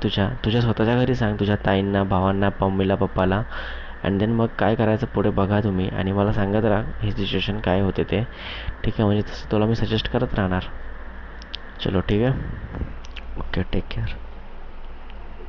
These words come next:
Okay, so पुन्हा एक मी, अ, म्हणजे, अ, काय म्हणते हे Problem आहे, ह्याच मुलीचा नाही आहे,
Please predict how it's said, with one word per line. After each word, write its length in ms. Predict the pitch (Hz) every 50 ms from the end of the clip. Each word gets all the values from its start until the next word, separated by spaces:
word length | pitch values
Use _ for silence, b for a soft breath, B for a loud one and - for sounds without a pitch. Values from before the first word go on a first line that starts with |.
| - - - - - - - - _ _ _ _ _ _ _ _ _ _ _ _ _ _ _ _ _ _ _ _ _ _ _ _ - - - - - - - - - - - - - - - - - - - - - - - -
Okay, 340 | 107 - - - 104 104
so 360 | 107 - - - 101 101 104 104 - - - - - - - - 80 80 76 - - - - - - - - -
पुन्हा 260 | 120 113 113 113 113
एक 120 | 113 -
मी, 140 | 120 113 104
अ, 300 | 92 101 104 101 101 101 101 101 - - - - - - - - - - - -
म्हणजे, 360 | 101 104 101 101 104 101 87 - - - - - - - - - - - - -
अ, 60 | 92
काय 180 | 92 - 92 95
म्हणते 260 | 98 92 90 95 95
हे 160 | 95 - - 180 B B B B B B B B B B - -
Problem 320 | 104 98 101 104 117 113
आहे, 100 | 104 98 - - - - -
ह्याच 260 | - 110 123 123 -
मुलीचा 380 | 156 131 117 113 104 - 110 107
नाही 220 | 117 117 107 92
आहे, 80 | 95